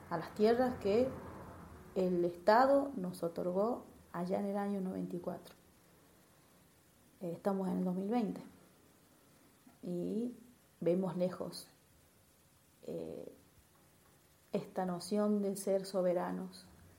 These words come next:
de nuestros alimentos. Volviendo al punto de que qué hacemos los pueblos originarios en la realidad, en esto de que no tenemos tierras, que contamos con un pedacito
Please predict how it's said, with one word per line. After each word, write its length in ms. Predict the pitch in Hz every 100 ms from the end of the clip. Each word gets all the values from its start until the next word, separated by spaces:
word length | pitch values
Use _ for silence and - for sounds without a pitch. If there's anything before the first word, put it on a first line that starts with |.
| - - - - - _ _
de 160 | 185 190
nuestros 320 | 185 185 180
alimentos. 640 | 170 170 175 - - - - _ _ _ _ _ - - - - _
Volviendo 300 | 190 196 202
al 80 | 196
punto 400 | 202 214 214 254 - - - - - _ -
de 160 | 185 185
que 160 | 190
qué 80 | 185
hacemos 380 | 202 - 208 202
los 80 | 190
pueblos 320 | - 202 196
originarios 720 | 185 - 185 190 202 202 - - _ _ _ _ _ _ -
en 160 | 190
la 100 | 196
realidad, 440 | 190 180 185 196 214 - - - _ _ _ _ -
en 160 | 180 180
esto 220 | 180 202
de 120 | 185
que 100 | 185
no 160 | 175 180
tenemos 560 | 180 180 180 180 - - - _ _ _ _ _ _ _ -
tierras, 600 | 226 214 208 214 - - _ _ _ _ - _ _ _ _ _ - _
que 80 | -
contamos 440 | 185 185 190 190 185
con 120 | 190
un 140 | 196
pedacito 640 | 190 190 175 - 208 -